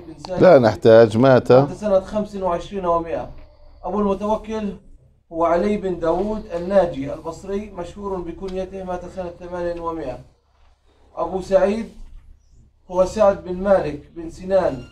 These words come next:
Speaker 1: بن عبيد الأنصاري الخدري، له ولأبيه صحبة، واستصغر في أحد، ثم شهد ما بعدها وروى الكثير، مات بالمدينة سنة ثلاث وستين.
Speaker 2: نعم، من يذكر لنا لطيفة من لطائف هذا الإسناد؟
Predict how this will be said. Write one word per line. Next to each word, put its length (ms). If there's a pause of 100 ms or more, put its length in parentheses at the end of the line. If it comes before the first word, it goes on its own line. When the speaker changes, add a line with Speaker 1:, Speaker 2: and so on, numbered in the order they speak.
(160)
Speaker 1:
بن 100
عبيد 480
الأنصاري 840 (200)
الخدري، 640 (380)
له 140
ولأبيه 640
صحبة، 320
واستصغر 640
في 120
أحد، 240 (520)
ثم 240
شهد 280
ما 200
بعدها 480
وروى 380
الكثير، 420
مات 240
بالمدينة 680
سنة 400
ثلاث 300
وستين. 580 (720)
Speaker 2:
نعم، 560
من 160
يذكر 320
لنا 300
لطيفة 460
من 180
لطائف 420
هذا 160
الإسناد؟ 460